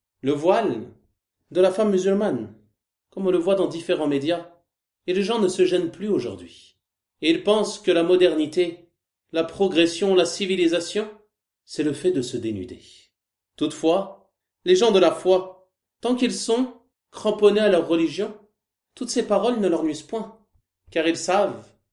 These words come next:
que ce qu'il y a auprès d'Allah subhanahu wa ta'ala est meilleur et plus durable. Ensuite, l'auteur, rahimahullah ta'ala, a dit, Al-mas'alatu sadisatu wa thalathun,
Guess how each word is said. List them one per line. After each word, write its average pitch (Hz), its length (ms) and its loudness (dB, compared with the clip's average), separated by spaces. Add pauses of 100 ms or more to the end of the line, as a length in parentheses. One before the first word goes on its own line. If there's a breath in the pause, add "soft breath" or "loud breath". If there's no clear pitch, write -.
(180)
que 143 100 -10
ce 139 160 -8
qu'il 139 200 -4
y 165 80 0
a 170 80 2
auprès 147 240 -2
d'Allah 139 380 0
subhanahu 131 560 -6
wa 120 80 -2
ta'ala 127 600 -6 (300)
est 117 80 -6
meilleur 120 800 -4 (260)
et 127 80 -4
plus 123 180 -6
durable. 90 540 -10 (440)
Ensuite, 247 300 0
l'auteur, 220 360 4
rahimahullah 180 680 0
ta'ala, 170 400 2
a 131 80 2
dit, - 380 -10 (320)
Al-mas'alatu 180 800 4
sadisatu 185 680 2
wa 147 140 6
thalathun, 127 840 0